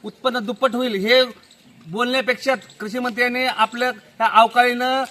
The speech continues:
पूर्ण होत्याच्या नव्हतं करून टाकलेलं आहे पिकं व स्व-, हातातोंडात झालेल्या आज ज्वाऱ्या हे पूर्ण उद्ध्वस्त झालेल्या आहेत. त्याच्यामध्ये आपल्या ह्या शेतकऱ्यांना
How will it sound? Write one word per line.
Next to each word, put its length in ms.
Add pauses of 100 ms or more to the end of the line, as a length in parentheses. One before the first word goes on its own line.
(420)
पूर्ण 460 (180)
होत्याच्या 360
नव्हतं 280
करून 300
टाकलेलं 300
आहे 80
पिकं 360 (280)
व 120
स्व-, 220 (160)
हातातोंडात 500
झालेल्या 420
आज 80
ज्वाऱ्या 580
हे 320
पूर्ण 400
उद्ध्वस्त 400
झालेल्या 320
आहेत. 340
त्याच्यामध्ये 640 (240)
आपल्या 340
ह्या 280
शेतकऱ्यांना 760